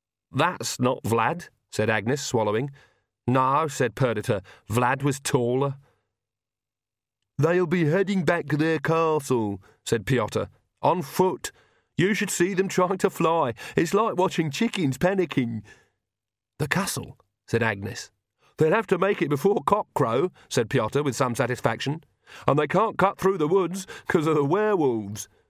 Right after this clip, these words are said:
"What? I thought werewolves and vampires would get along fine,"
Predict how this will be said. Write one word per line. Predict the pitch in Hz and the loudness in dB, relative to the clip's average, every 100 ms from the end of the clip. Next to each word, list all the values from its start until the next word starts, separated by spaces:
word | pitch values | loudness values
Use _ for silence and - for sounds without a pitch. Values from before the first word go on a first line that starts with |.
| _ _ _ _ _ - | _ _ _ _ _ -4
"What? | 110 139 208 _ _ _ _ _ - | 0 0 -4 _ _ _ _ _ -4
I | 156 | 0
thought | 139 120 | 0 0
werewolves | 120 120 123 120 113 | 2 2 2 0 0
and | 113 | -2
vampires | 113 123 139 127 | 0 0 0 0
would | 117 | 0
get | 135 | 0
along | 143 160 | 0 -2
fine," | 143 156 175 233 208 | 0 0 0 -2 -6